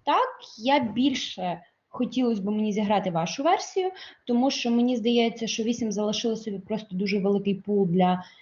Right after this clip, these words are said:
ну, поки що для мене більше два шериф. Е, мені хотілося, е, ні,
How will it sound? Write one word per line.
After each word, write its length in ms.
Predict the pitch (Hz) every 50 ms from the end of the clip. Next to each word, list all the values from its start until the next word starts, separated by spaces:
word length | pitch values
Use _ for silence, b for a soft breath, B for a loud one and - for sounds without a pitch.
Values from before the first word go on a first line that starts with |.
| B B B
ну, 140 | 202 196 185
поки 360 | 196 - 208 226 320 - 415
що 120 | - - 320
для 160 | 294 285 269
мене 240 | 262 294 294 262 220
більше 320 | 202 233 - - - 196
два 280 | 156 151 156 156 143 147
шериф. 340 | - - - - - - - _ B B B B 285 B B -
Е, 240 | 190 196 196 196
мені 260 | 202 202 202 214 240 254
хотілося, 540 | 254 240 240 247 240 233 233 233 - 226
е, 840 | 208 196 190 - - - 180 190 185 180 180 185 180 180 180 170 135 - _ _ _ _ _ _ _ _ _ _ - -
ні, 240 | 208 208 202 196